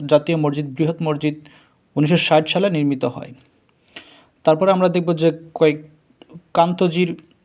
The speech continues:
মন্দির, মসজিদ না আসলে, কান্তজির মন্দির দিনাজপুর অবস্থিত। হিন্দু রাজা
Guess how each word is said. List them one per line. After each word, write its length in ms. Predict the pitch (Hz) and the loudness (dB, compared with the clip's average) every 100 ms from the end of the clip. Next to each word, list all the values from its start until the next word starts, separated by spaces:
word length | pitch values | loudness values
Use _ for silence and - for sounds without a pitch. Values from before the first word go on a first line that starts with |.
| - | -6
মন্দির, 500 | 160 175 180 143 104 | 2 4 6 4 2
মসজিদ 440 | 175 151 143 131 156 | -4 -4 -4 -4 -4
না 100 | 143 | -2
আসলে, 240 | 131 151 | -2 -4
কান্তজির 480 | 151 147 151 147 147 | -2 0 -2 -2 0
মন্দির 680 | 143 147 160 156 147 156 - _ _ _ _ _ - - _ _ | 0 2 2 2 2 0 -8 _ _ _ _ _ -20 -20 _ _
দিনাজপুর 420 | 131 170 196 208 190 | 2 4 4 4 4
অবস্থিত। 400 | 170 175 185 180 | 2 -2 -4 -4
হিন্দু 500 | 240 156 170 185 185 | -4 -2 0 2 4
রাজা 480 | 175 165 170 - | 4 6 4 2